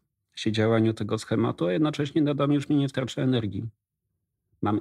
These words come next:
idealne Excele w biurze i pierdzielnik w szafie. Albo mogę też zakładać, że i tak będę niezadowolony, więc po co próbować? Po co się starać, nie wiem, o awans? Po co się starać o lepsze studia? Po co się w ogóle starać?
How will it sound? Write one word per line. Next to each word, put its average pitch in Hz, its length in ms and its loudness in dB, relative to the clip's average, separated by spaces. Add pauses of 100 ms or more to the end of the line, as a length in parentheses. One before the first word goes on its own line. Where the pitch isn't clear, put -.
(120)
idealne 117 560 4
Excele 104 440 0
w - 120 -12
biurze 143 560 2 (160)
i 110 100 -2
pierdzielnik 110 600 0
w - 40 -12
szafie. 92 380 -6 (2500)
Albo 147 360 4
mogę 139 280 4
też 127 200 0
zakładać, 123 600 2
że 120 160 2
i 120 80 2
tak 113 220 0
będę 110 260 2
niezadowolony, 110 800 4
więc 120 220 2
po 123 120 -2
co 113 160 -2
próbować? 98 720 0 (500)
Po 123 120 2
co 117 160 0
się 110 160 -2
starać, 101 400 -2
nie 101 100 -2
wiem, 90 200 -4
o 107 100 0 (100)
awans? 131 480 2
Po 104 140 -4
co 101 160 -6
się 98 160 -4
starać 104 380 -4
o 107 40 -4
lepsze 107 280 -2
studia? 131 640 2
Po 113 100 -10
co 104 120 -6
się 90 160 -4
w 101 60 -6
ogóle 131 320 0
starać? 127 840 -2